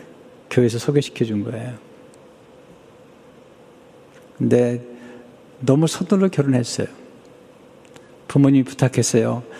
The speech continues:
"서두지 말아라. 조금 지켜봐라." 그때 이 딸이 속으로, "어머니, 아버지는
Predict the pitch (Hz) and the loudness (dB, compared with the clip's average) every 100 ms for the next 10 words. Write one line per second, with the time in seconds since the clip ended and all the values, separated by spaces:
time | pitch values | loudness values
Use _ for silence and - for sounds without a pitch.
0 | - - - - - - - - 135 123 | -20 -20 -20 -20 -20 -20 -10 -4 0 0
1 | - 107 98 104 117 117 107 - - - | 0 -2 -2 -4 -6 -10 -14 -20 -20 -20
2 | - - - - - - 160 190 175 - | -20 -20 -20 -20 -12 -8 0 2 0 0
3 | 175 151 127 117 110 - - - - - | 0 0 -2 -4 -14 -20 -20 -20 -20 -20
4 | - - - - 143 156 143 - 151 143 | -20 -20 -16 -6 0 2 0 0 2 2
5 | 139 139 - - - - 165 135 98 98 | 2 -2 -8 -18 -10 -2 0 0 -2 -6
6 | - - - - - - - - - - | -20 -20 -20 -20 -20 -20 -20 -20 -20 -20
7 | - - - - - 120 127 123 113 113 | -20 -20 -20 -20 -4 2 4 4 2 2
8 | 113 113 110 113 | 2 2 0 -2